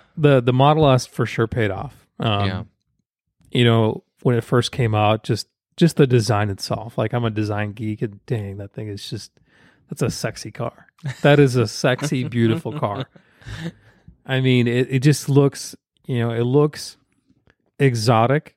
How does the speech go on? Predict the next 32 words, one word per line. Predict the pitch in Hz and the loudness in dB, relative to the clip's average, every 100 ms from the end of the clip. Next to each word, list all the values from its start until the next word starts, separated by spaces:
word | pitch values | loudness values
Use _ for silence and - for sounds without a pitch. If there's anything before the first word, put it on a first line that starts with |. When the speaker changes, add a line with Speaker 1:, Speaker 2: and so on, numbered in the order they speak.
| - | 0
Speaker 1:
and | 131 | 2
it | 120 | 2
Speaker 2:
Yep. | |
Speaker 1:
looks, | 113 120 143 92 - 120 _ _ _ _ _ _ _ _ _ | 0 0 0 0 -6 -16 _ _ _ _ _ _ _ _ _
it | 135 | -2
looks | 120 151 - | 2 2 0
fast, | - - 101 90 - - | -4 0 0 -2 -10 -8
you | 104 | -6
know, | 107 | -4
because | 117 - 131 | -4 0 0
you, | 143 156 156 | 0 -2 -2
you, | 160 151 165 _ _ - | -4 -6 -8 _ _ -4
you've | 165 143 | 0 0
kind | - 202 | 2 2
of | 190 | 2
seen, | - 139 135 - | 2 2 2 -2
you | - 196 | -4 0
know, | 127 120 - - _ _ _ _ _ _ - _ _ _ _ _ _ - | 0 0 -4 -8 _ _ _ _ _ _ -20 _ _ _ _ _ _ -4
a | 135 | -2
G | 117 143 139 | 2 6 6
M, | 117 113 | 4 0
they | 117 | -2
tried | - 147 123 120 | -2 2 4 4
a, | 107 123 | 2 0
they | 120 | -2
tried | 117 131 | 0 0
an | 110 107 | -2 -2
electric | 107 - - | -6 -10 -10
car, | - 120 127 120 _ _ | -6 -6 -6 -10 _ _
and | 139 127 | -2 0
it | 120 - | 0 -2
looked | 127 120 - - | 0 0 -2 -18